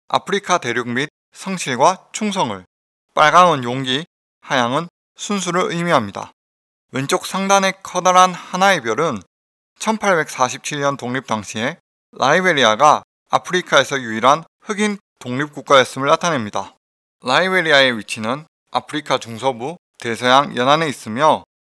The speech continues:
인접국가로는 시에라리온, 기니,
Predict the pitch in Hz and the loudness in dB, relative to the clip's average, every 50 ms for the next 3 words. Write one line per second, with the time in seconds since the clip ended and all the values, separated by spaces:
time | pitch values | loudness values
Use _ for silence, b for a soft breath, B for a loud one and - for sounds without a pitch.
0 | _ _ - 170 180 185 202 180 - - 143 - - 127 117 117 117 120 139 170 | _ _ -12 -8 -4 -2 -2 -2 -4 -6 -6 0 2 2 2 2 0 -2 -4 -6
1 | 185 190 _ _ _ _ _ _ _ _ _ - - - 175 180 185 180 170 147 | -8 -10 _ _ _ _ _ _ _ _ _ -12 -10 -6 -2 0 2 2 2 2
2 | 123 113 104 110 139 185 196 _ _ _ - - 117 113 131 156 170 185 | 2 0 -2 -4 -4 -6 -10 _ _ _ -10 -8 -8 -6 -6 -8 -8 -10